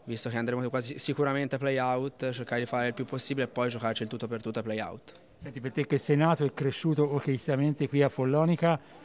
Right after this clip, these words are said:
Speaker 2: che effetto ti fa vedere il Capannino deserto, ecco? Com-, un po' come tutte le piste, ma il Capannino soprattutto.
Speaker 1: Eh, no, il Capannino deserto è triste, è molto triste. Mi ha fatto, <laughs> appena sono entrato, che ho sentito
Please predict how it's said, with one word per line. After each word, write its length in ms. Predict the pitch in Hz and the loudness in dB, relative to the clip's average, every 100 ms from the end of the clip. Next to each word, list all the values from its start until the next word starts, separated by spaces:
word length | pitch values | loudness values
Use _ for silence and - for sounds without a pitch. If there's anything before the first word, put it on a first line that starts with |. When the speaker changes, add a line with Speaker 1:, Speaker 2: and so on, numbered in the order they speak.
| - - | -16 -6
Speaker 2:
che 80 | |
effetto 240 | 135 143 139 | 0 2 0
ti 60 | |
fa 160 | 131 139 | 2 2
vedere 260 | 123 127 127 | 4 2 0
il 140 | 117 | 0
Capannino 840 | 135 123 127 131 139 139 143 143 | 0 4 4 6 6 6 6 6
deserto, 640 | 127 143 131 123 107 120 113 | 4 4 4 2 0 -4 -2
ecco? 340 | 113 - 101 - - | -4 -6 -10 -10 -8
Com-, 140 | - 127 | -4 -2
un 80 | |
po' 100 | 123 | 10
come 180 | 170 160 | 12 12
tutte 220 | 156 165 | 8 6
le 80 | 160 | 6
piste, 260 | 151 147 131 | 6 2 2
ma 120 | 120 | 0
il 80 | 117 | 2
Capannino 440 | 147 139 143 156 | 2 4 4 4
soprattutto. 680 | 143 135 131 - 113 - 101 - - - | 2 0 0 0 -6 -6 -14 -14 -20 -10
Speaker 1:
Eh, 300 | 139 113 113 | -4 -2 -2
no, 180 | 120 117 | -2 -2
il 80 | |
Capannino 360 | 113 117 120 123 | -4 -4 -2 0
deserto 520 | 120 117 117 123 117 | 0 2 0 0 -2
è 480 | 110 110 104 - - - - - - - - - | -4 -4 -6 -8 -10 -14 -20 -20 -18 -20 -14 2
triste, 440 | 160 131 - 117 110 - 117 | 4 4 0 -6 -8 -10 -8
è 40 | |
molto 320 | 120 131 127 | -4 -4 -2
triste. 1000 | 123 123 110 - 113 104 110 110 107 107 107 | -4 -4 -4 -6 -6 -6 -6 -8 -8 -8 -8
Mi 80 | |
ha 40 | 110 | -6
fatto, 600 | - 117 127 120 120 117 | -4 -2 -2 0 -2 -2
<laughs> 80 | 151 | -2
appena 320 | 139 156 151 | 2 4 4
sono 160 | 156 147 | 4 2
entrato, 520 | 139 143 147 151 127 | 2 4 4 4 0
che 120 | 120 | 0
ho 40 | 120 | -2
sentito 640 | 127 131 127 123 123 123 | -2 0 2 2 0 -4